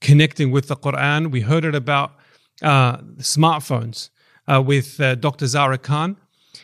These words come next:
And, uh, and the theme is that as we're becoming more addicted to our phones and to news feeds and swiping up, that is distracting us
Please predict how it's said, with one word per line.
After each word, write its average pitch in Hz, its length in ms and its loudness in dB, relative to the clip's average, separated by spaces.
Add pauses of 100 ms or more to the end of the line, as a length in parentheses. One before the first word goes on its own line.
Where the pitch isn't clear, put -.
(220)
And, 151 380 4
uh, 135 360 2
and 147 140 2
the 143 80 2
theme 196 300 2
is 156 400 -4 (380)
that 131 600 -2 (460)
as 165 340 4
we're 147 360 2
becoming 139 540 0
more 143 300 2
addicted 135 540 -4
to 127 160 -6
our 135 140 -4
phones 156 680 -4 (340)
and 139 400 2
to 127 400 -2
news 147 380 0
feeds 151 600 -6 (380)
and 123 160 -2
swiping 147 480 -2
up, 170 260 -4 (1500)
that 165 180 4
is 160 160 2
distracting 147 580 -2
us 131 300 -6